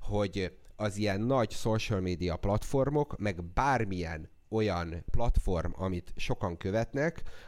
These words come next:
az kőkeményen a befolyása alatt áll érdekcsoportoknak.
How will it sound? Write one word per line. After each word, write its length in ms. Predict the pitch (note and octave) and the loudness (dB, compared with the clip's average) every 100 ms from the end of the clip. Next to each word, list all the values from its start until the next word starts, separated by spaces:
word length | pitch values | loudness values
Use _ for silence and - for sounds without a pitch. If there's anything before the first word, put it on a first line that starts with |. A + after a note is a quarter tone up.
| - | -8
az 280 | G2+ F#2+ - - - - - - | -6 -6 -8 -20 -20 -20 -20 -12
kőkeményen 680 | - F#3 - F2 F#2 F#2 F2 | -4 -2 -2 -2 0 0 -2
a 60 | |
befolyása 720 | E2 A#2+ - F#2+ E2 - F#2+ G2 | 0 0 2 0 0 -2 0 0
alatt 320 | F2+ D#2+ - | 0 -2 0
áll 180 | A2 G#2 | 0 2
érdekcsoportoknak. 1200 | G2+ F2+ F2 - F2+ E2+ E2+ - D#2+ F2+ D2+ - | 0 0 -2 -2 -4 -2 -4 -4 -4 -4 -4 -4